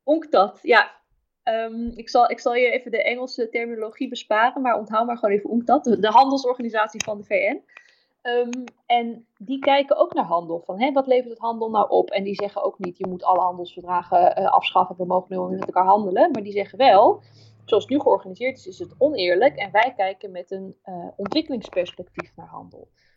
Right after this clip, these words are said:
Dus draagt het echt bij aan, eh, hè, lokale duurzame groei? Respecteert het arbeids- en mensenrechten, eh, en het klimaat natuurlijk? Draagt het bij aan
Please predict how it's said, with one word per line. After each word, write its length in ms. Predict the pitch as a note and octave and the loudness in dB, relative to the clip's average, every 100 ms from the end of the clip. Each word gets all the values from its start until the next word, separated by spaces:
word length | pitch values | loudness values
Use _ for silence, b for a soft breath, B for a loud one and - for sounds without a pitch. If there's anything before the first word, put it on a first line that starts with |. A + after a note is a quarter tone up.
| _ | _
Dus 240 | F#3 - | -14 -12
draagt 260 | - G3 G3 | 0 0 0
het 120 | G#3 | -4
echt 240 | G3 A3+ | -6 -6
bij 320 | - E3+ G3+ - | 0 2 2 -2
aan, 400 | F#3 F3 F3+ F#3 _ | -4 -6 -8 -14 _
eh, 100 | F3+ F3 F3 | -10 -6 -2
hè, 420 | G#3 C4+ - - G3 | 4 4 2 -2 -2
lokale 520 | F#3 F#3 F#3+ F3+ F3+ | 0 4 4 4 2
duurzame 480 | E3+ E3 - G#3 A3+ | -4 -8 -6 -6 -4
groei? 400 | - D4 D#4 - | 2 4 4 -2
Respecteert 640 | - F#3+ - F#3 - G3 G3 | -8 -6 -6 -4 4 4 2
het 180 | F#3+ | -6
arbeids- 460 | - F#3+ F#3 F3+ - | -4 0 0 0 -2
en 120 | G3+ | 2
mensenrechten, 920 | A3+ C4 C4 B3 A#3 A3+ - A3 A3 | 4 4 2 -2 -2 -4 -2 4 4
eh, 320 | - F3+ F3+ - | 2 -2 -2 -2
en 80 | |
het 160 | F#3+ - | -4 -2
klimaat 360 | B3 A#3+ B3+ B3+ | 2 4 4 2
natuurlijk? 420 | A#3+ A3+ A3 G#3 | -4 2 2 2
Draagt 280 | E3+ E3+ - | -6 -10 -16
het 100 | E3+ | -8
bij 200 | F3+ - | -6 -6
aan 280 | F#3+ F#3 | -8 -10